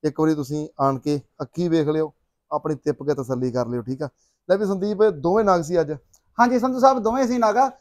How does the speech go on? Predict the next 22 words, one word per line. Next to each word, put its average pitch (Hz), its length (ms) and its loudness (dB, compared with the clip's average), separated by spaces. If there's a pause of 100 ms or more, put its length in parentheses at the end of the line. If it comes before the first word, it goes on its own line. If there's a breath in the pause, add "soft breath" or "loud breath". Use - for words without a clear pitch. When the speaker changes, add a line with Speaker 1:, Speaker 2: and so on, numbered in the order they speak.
(180 soft breath)
Speaker 2:
ਨਾਗ 220 220 4
ਆਪਣੇ 233 240 2
ਕੋਲ 233 100 0
ਸਵੇਰੇ 214 240 2
ਵੀ 247 60 0
ਤੁਹਾਨੂੰ 240 200 -6
ਦੱਸਿਆ 202 220 -4
ਪਹਿਲਾਂ 214 240 -4
ਵੀ 240 60 -4
ਇੱਕ 240 80 -8
ਛੇ 196 380 2
ਸੀ, 156 220 0 (200)
Speaker 1:
ਹਾਂਜੀ। 147 160 0
Speaker 2:
ਤਿੰਨ 214 160 -2
ਵੈੜਾਂ 190 280 0
ਸੀ, 170 60 -2
ਦੋ 202 220 4
ਵੈੜਾਂ 240 220 4
ਵੀਰ 220 160 0
ਲੈ 175 140 2
ਗਏ 208 120 4
ਆ, 226 120 4